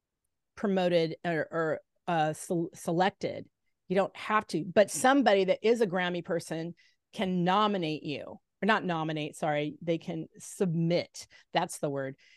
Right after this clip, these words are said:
You can submit you. So what happens is I'm submitted. I submitted myself.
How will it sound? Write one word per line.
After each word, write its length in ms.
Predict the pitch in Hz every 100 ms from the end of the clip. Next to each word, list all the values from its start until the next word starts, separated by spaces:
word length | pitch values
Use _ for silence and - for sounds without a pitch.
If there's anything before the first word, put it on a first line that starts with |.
| -
You 100 | 196
can 200 | - 180
submit 540 | - 196 180 185 196
you. 340 | 185 151 143 160 _ -
So 200 | - 175
what 180 | 185 175
happens 540 | 202 214 214 185 170
is 200 | 170 156 -
I'm 240 | 208 254
submitted. 640 | - 233 226 214 165 131 - _ _ _ _ _
I 100 | 180
submitted 480 | 190 214 202 220 226
myself. 580 | 214 208 - 208 202 208